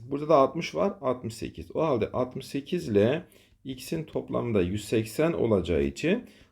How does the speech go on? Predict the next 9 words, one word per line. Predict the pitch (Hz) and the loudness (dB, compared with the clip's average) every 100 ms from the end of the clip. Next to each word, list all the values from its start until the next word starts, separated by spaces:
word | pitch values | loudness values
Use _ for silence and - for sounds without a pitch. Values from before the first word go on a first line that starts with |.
| _ | _
altmış | 147 165 147 | 0 0 -4
sekizi | - 117 95 90 | -4 -4 -4 -4
karşıya | 147 147 - 90 | -2 -2 0 -4
atarsak | 80 62 - 160 180 151 | -2 -4 -4 -2 -2 -2
yüz | 123 117 - | -6 -6 -4
on | 143 | -2
iki | 110 - | -2 -4
olarak | 67 60 - - | -4 -4 -4 -4
bulunur. | 139 147 | -2 -2